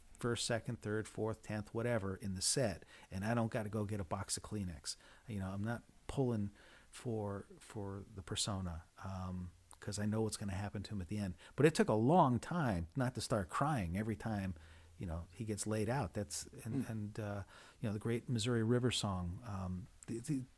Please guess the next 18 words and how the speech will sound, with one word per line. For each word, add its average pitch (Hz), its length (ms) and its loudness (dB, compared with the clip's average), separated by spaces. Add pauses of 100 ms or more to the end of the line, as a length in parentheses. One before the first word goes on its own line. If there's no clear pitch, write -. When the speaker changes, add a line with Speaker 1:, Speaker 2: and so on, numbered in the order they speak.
Speaker 1:
there 135 140 4
are 117 40 2
certain 175 280 2
songs 147 340 4
that 107 140 0
just, 120 320 0 (1080)
no 120 80 0
matter 135 200 2
how 165 160 -2
many 175 160 2
times 135 360 0
you 107 80 2
hear 165 380 2
them, 85 360 2
they 104 120 0
grab 123 480 0
you. 82 220 2 (340)
And, 143 240 2